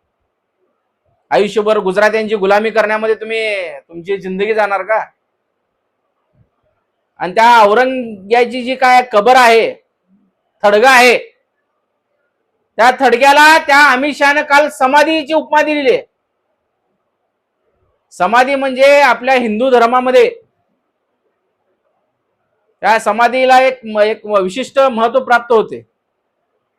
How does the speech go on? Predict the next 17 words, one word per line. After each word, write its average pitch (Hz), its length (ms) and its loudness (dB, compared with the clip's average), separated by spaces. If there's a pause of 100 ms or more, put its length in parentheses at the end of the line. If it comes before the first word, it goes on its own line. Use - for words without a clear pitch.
(720)
आणि 151 120 -12
अमित 196 300 -4
शहाने 240 400 -2
काल 208 420 0 (1080)
त्या 202 140 2
कबरीला, 214 540 -2
त्या 220 140 -4 (100)
थडग्याला 196 360 -2
समाधी 196 380 -6
उपमा 165 260 -8
दिलेली 139 300 -10
आहे. 135 100 -8
लाज 202 200 0
वाटली 208 220 -2
पाहिजे 190 420 -4 (260)
तुमच्यासारख्या 160 420 -10
लोकांना. 127 420 -12